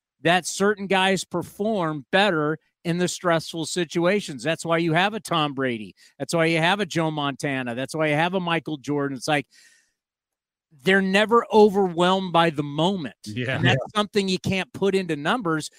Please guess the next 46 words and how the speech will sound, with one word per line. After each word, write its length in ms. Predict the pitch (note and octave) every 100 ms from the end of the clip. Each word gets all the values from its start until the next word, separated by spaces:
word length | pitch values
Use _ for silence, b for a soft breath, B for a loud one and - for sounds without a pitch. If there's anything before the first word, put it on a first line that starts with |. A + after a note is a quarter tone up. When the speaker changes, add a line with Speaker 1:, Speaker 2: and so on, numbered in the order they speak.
| b
Speaker 1:
Now, 280 | - F#3 G#3+ -
I, 180 | G3 A#3+
I 160 | F#3+
agree 360 | B3+ F3+ G3+ B3+
with 160 | C#4 F3
Maverick. 460 | E3 D3+ B2+ G2+ _ _ _ _ _ _ -
Like, 280 | F#3 F#3 - _ _ _
what 180 | D3+ G#3+
is 160 | C#4
your 140 | F#3 A#3
resting 500 | E3+ A3 G#3 A3 G3+
heart 260 | C#3+ G3 -
rate? 220 | C3+ - _ _ _ _ _
What 180 | - F#3
Speaker 2:
And 60 | C#4
Speaker 1:
is 40 | B3+
Speaker 2:
how 60 |
Speaker 1:
your, 100 | A#3+
Speaker 2:
does 100 | -
that 140 | B2+ -
Speaker 1:
like, 100 | -
Speaker 2:
change, 360 | A#2 G2+ F2+
you 100 | F2+
know? 260 | F#2 F#2 F#2+
Speaker 1:
what 160 | G2 A#3
are 40 |
the 120 | C4+ C4
neurons 560 | A3 B3+ C4 A#3+ G#3+
and 120 | F#3+
stuff 260 | F3+ A3+ G#3
going 240 | G#3+ G#3+ G3+
on 180 | G#3+
in 120 | G3+ F3
your 200 | F#3 A#3+
brain 380 | F#3+ F#3 F3+
compared 360 | F3+ F3+ G3 G3+
to 60 | F3+
the 100 | F3
guy 260 | F#3 G3
who's 180 | F#3+ E3
up 80 | G3+
at 60 |
the 80 | F3+
plate 280 | F3 G#3+ G3
going, 200 | F#3+ F#3 - -
"Oh, 260 | C#4+ B4